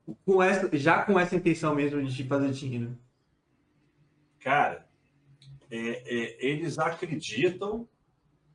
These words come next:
Speaker 2: no trabalho deles, que é produzir corretagem. Basicamente é isso. Pode ser que acredite.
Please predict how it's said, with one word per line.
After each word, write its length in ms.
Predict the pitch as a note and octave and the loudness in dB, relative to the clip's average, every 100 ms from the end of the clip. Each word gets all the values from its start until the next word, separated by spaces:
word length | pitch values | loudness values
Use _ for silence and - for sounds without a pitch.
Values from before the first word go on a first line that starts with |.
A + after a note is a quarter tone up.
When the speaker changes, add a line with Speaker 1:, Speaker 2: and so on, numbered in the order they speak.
| - | -10
Speaker 2:
no 160 | C3 D3+ | -6 -4
trabalho 680 | F#3 F#3+ - F3 F#3+ A#3 - | 2 2 6 4 4 0 -2
deles, 760 | D3+ D#3+ F#3 - - - - - _ - _ - - | 0 4 4 2 -10 -16 -18 -20 _ -20 _ -20 -18
que 220 | - F#3 | -2 2
é 220 | D#3+ D#3+ | 4 4
produzir 640 | - G3 G3+ G3 F3 F3 F3+ | 0 -2 -2 -2 -4 -2 -2
corretagem. 800 | G3+ G3 A3+ G3 G3 G#3 - - - - - - - - - - - - - | -2 -2 0 2 2 0 -6 -12 -18 -20 -20 -20 -20 -20 -20 -20 -20 -20 -8
Basicamente 720 | - - - F3 E3 F3 F3 | 2 2 2 -4 -2 -2 -4
é 80 | G#3+ | -4
isso. 400 | G#3 A3+ - - _ _ _ _ _ _ _ _ _ _ _ _ _ _ _ _ _ _ - - - _ _ _ - | -6 -8 -12 -20 _ _ _ _ _ _ _ _ _ _ _ _ _ _ _ _ _ _ -4 -4 -4 _ _ _ 2
Pode 240 | G#3 G#3+ | 2 4
ser 480 | C#3+ - F#3 F3+ - | 0 4 6 6 4
que 80 | D3+ | -2
acredite. 920 | C#3 B2+ G#2+ A#2+ D3 - - - - | -4 -4 -6 -4 -2 -2 -6 -12 -14